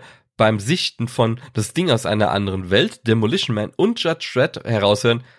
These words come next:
dass Adrienne Barbeau hier die Computerstimme spricht. Ei, ei, ei.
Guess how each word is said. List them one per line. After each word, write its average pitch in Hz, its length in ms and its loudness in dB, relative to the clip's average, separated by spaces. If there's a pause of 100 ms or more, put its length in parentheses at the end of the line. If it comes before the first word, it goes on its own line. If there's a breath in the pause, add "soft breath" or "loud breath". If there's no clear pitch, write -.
(260 soft breath)
dass 92 500 0
Adrienne 92 540 -2
Barbeau 92 680 0
hier 98 260 0
die 104 160 -2
Computerstimme 95 1200 0
spricht. - 880 -2 (100)
Ei, 95 460 -2 (220)
ei, 92 520 -2 (160)
ei. 92 440 -2